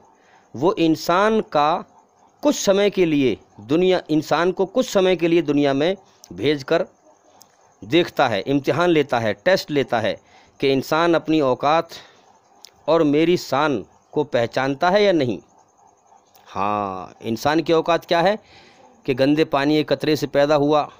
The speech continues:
माँ के पेट के अंदर जब शरीर का आकार बन गया तो वहाँ माँ के पेट में गंदगी खा खा के जीता रहा,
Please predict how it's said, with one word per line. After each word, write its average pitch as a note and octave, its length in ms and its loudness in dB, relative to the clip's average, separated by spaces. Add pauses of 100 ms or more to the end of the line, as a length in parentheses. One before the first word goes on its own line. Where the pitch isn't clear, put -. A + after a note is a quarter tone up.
माँ B2+ 200 -2
के D3+ 120 -2
पेट D3+ 280 0
के D#3 100 -2
अंदर D3+ 220 2
जब D3 120 0
शरीर D3 280 -2
का C#3+ 180 0
आकार D3 300 0
बन C#3 160 0
गया D3+ 180 2
तो C#3+ 160 -2
वहाँ C3 240 0
माँ C#3 200 0
के C#3+ 120 -2
पेट C#3+ 280 -2
में D#3 180 0 (540)
गंदगी C#3 380 0
खा C3 180 -2
खा D3 160 0
के D3 140 -2
जीता C3 300 -2
रहा, D3+ 300 0